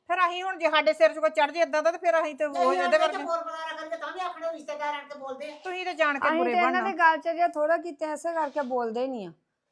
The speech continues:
Speaker 3: ਉਦੋਂ ਜ਼ਿਆਦਾ ਹੀ ਬੋਲਣ ਡਏ ਤੇ ਮੈਂ ਫੇਰ ਆਈ, ਨਹੀਂ ਤੇ ਮੈਨੂੰ ਇਹ ਵੀ ਗੁੱਸੇ ਹੁੰਦੇ, ਆਖ ਦਿੰਦੇ, "ਐਵੇਂ ਕਿਸੇ ਦੇ ਘਰ
Speaker 2: ਹੁਣ
Speaker 3: ਦਖਲ
Speaker 2: ਜਿੱਦਾਂ
Speaker 3: ਅੰਦਾਜ਼ੀ ਨਹੀਂ
Speaker 2: ਕਹਿੰਦੀ ਆ,
Speaker 3: ਕਰੀਦੀ।"
Speaker 2: ਕਿੰਨਾ ਕੁ ਕਹਿੰਦੀ ਆ,
Speaker 3: ਹਾਂ।
Speaker 2: ਮੈਂ ਆਈ ਆ ਤਾਂ ਬਰਦਾਸ਼ਤ ਹੀ, ਜੇ ਹੋਰ ਕੋਈ ਹੁੰਦਾ ਨਾ, ਇਹਦੀ ਮਾਂ ਜਾਂ ਭਰਾ ਪਿਓ, ਤੇ ਇਹਨੂੰ ਹੁਣੇ ਦੱਸ ਕੇ ਜਾਂਦੇ ਮਾਂ।
Speaker 3: ਕਸੂਰ ਥੋੜ੍ਹਾ ਜਿਹਾ ਇਹਨਾਂ ਦਾ ਵੀ ਆ।
Speaker 2: ਆਹੋ।
Speaker 3: ਸੱਦੋ ਇਹਦੇ ਪਿਛਲਿਆਂ ਨੂੰ ਤੇ ਦੱਸੋ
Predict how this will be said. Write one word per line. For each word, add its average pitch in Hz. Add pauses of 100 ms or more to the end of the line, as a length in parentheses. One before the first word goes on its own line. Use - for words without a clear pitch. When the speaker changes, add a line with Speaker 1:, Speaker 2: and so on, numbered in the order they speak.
(100)
Speaker 3:
ਉਦੋਂ 302
ਜ਼ਿਆਦਾ 320
ਹੀ 359
ਬੋਲਣ 330
ਡਏ 320
ਤੇ 330
ਮੈਂ 349
ਫੇਰ 285
ਆਈ, 294
ਨਹੀਂ 330
ਤੇ 311
ਮੈਨੂੰ 294
ਇਹ 302
ਵੀ 339
ਗੁੱਸੇ 294
ਹੁੰਦੇ, 294
ਆਖ 254
ਦਿੰਦੇ, 277
"ਐਵੇਂ 294
ਕਿਸੇ 285
ਦੇ 269
ਘਰ 269
Speaker 2:
ਹੁਣ 285
Speaker 3:
ਦਖਲ 254
Speaker 2:
ਜਿੱਦਾਂ 247
Speaker 3:
ਅੰਦਾਜ਼ੀ 247
ਨਹੀਂ 277
Speaker 2:
ਕਹਿੰਦੀ 311
ਆ, 302
Speaker 3:
ਕਰੀਦੀ।" 247
Speaker 2:
ਕਿੰਨਾ 294
ਕੁ 294 (160)
ਕਹਿੰਦੀ 302
ਆ, 294 (420)
Speaker 3:
ਹਾਂ। 240
Speaker 2:
ਮੈਂ 294
ਆਈ 339
ਆ 381
ਤਾਂ 370
ਬਰਦਾਸ਼ਤ 302
ਹੀ, 359
ਜੇ 370
ਹੋਰ 349
ਕੋਈ 339
ਹੁੰਦਾ 330
ਨਾ, 349
ਇਹਦੀ 381
ਮਾਂ 320
ਜਾਂ 311
ਭਰਾ 285
ਪਿਓ, 294
ਤੇ -
ਇਹਨੂੰ 359
ਹੁਣੇ 359
ਦੱਸ 320
ਕੇ 311
ਜਾਂਦੇ 240
ਮਾਂ। 233
Speaker 3:
ਕਸੂਰ 349
ਥੋੜ੍ਹਾ 349
ਜਿਹਾ 349
ਇਹਨਾਂ 320
ਦਾ 330
ਵੀ 285
ਆ। 196 (200)
Speaker 2:
ਆਹੋ। 240
Speaker 3:
ਸੱਦੋ 320
ਇਹਦੇ 359
ਪਿਛਲਿਆਂ 320
ਨੂੰ 311
ਤੇ 359
ਦੱਸੋ 311